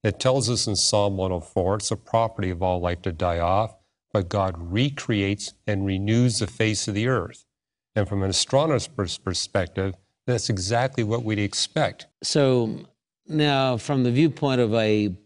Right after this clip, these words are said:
Speaker 2: biologist, uh, how do you see all of this working together? Now, the evolutionary process, as we all know, is that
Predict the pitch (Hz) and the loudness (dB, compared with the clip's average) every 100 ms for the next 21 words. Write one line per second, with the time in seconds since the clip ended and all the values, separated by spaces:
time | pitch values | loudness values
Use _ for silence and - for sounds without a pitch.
0 | _ 113 107 120 143 117 92 82 - - | _ 2 4 4 2 0 -2 -8 -10 -12
1 | - _ _ _ - _ _ _ - 147 | -16 _ _ _ -20 _ _ _ -12 -8
2 | 151 - - - - _ _ _ _ _ | -6 -4 -6 -10 -20 _ _ _ _ _
3 | _ _ _ - 143 196 214 190 156 - | _ _ _ -4 2 4 6 6 6 4
4 | - 160 147 139 139 156 156 139 135 120 | 4 6 8 6 4 4 6 6 4 2
5 | - 127 139 110 113 110 - 113 104 131 | 2 4 4 4 0 0 0 0 2 2
6 | 113 78 69 - _ _ _ _ _ _ | 2 -2 -10 -16 _ _ _ _ _ _
7 | _ _ _ _ _ _ _ _ - 123 | _ _ _ _ _ _ _ _ -6 0
8 | 135 127 135 165 160 147 131 - 120 117 | 2 6 6 6 4 4 2 0 2 2
9 | 110 92 156 147 117 107 113 - - 139 | 2 0 2 4 2 -2 -6 -8 -4 -2
10 | 117 117 131 131 127 110 95 110 135 131 | 2 6 6 6 4 4 4 4 6 4
11 | 123 123 113 123 120 | 4 2 0 -2 -2